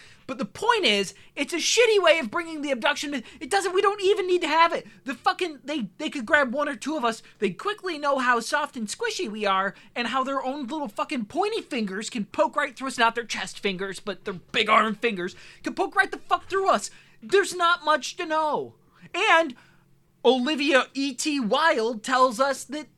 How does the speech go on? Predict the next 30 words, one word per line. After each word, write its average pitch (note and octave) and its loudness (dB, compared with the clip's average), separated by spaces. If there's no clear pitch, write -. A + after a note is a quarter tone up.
they C#4 0
just, B3+ -8
they A#3+ 0
view E3 -6
us B3 -4
as F3 -10
insects B3+ -6
anyway. G3+ -6
So C4 -6
this F4 -8
whole G4 -2
abduction C4+ -4
nonsense G#3 0
was A3 -10
them A#3 -4
shoehorning D4 -4
some A#3 -6
real E4 -2
world D#4 -2
mythos C4+ -4
into A3+ -6
s-, A3+ -8
their G#3 0
fake B3 -8
world B3+ 0
mythos A3+ -2
for B3 0
mythos, C#4+ 2
mythos, C4+ 4
mythos. G#3+ -4